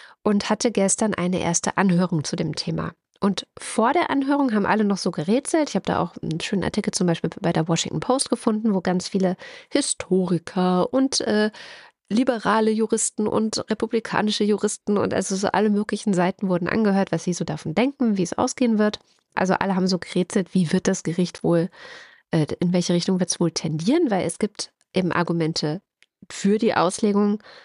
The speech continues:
wie Timothy Snyder oder wie, äh, Colorado das, ähm, gemacht haben, dass quasi man sagen kann, Donald Trump hat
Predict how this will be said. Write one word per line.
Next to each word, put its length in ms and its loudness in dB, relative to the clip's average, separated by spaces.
wie 220 2
Timothy 400 0
Snyder 520 0
oder 220 0
wie, 200 -2
äh, 220 0
Colorado 560 0
das, 360 0
ähm, 380 0
gemacht 260 0
haben, 120 2
dass 200 0
quasi 420 2
man 120 2
sagen 220 2
kann, 180 0
Donald 300 2
Trump 280 0
hat 360 -2